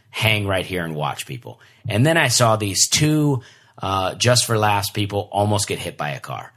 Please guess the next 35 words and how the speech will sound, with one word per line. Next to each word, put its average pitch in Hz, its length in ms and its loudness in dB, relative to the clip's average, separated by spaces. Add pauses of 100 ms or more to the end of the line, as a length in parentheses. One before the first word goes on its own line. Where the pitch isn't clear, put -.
(120)
Like, 85 200 -6
straight 131 400 4
up, 101 400 2
they 90 100 -4
walked 110 560 2 (220)
and, 95 120 -6
like, 87 260 -2
were 90 140 -2
real 107 240 2
close 101 320 2
to 92 100 -4
getting 82 280 -4
just 78 240 -2 (120)
smashed 92 460 0
by 85 120 -2
a 76 60 -2
car 76 260 -4
going 73 240 -6
real 65 140 -6
fast. - 460 -6 (480)
And, 107 260 -4 (340)
and 101 140 -2
that's 151 260 2
when 147 120 2
I 120 80 2
first 117 340 0
noticed 104 360 0
that 101 260 -2 (420)
in 135 160 2
Montreal, 143 640 2
they 143 160 0
don't 202 260 0
really 156 400 2
jaywalk, 110 680 -2 (320)
right? 120 380 -2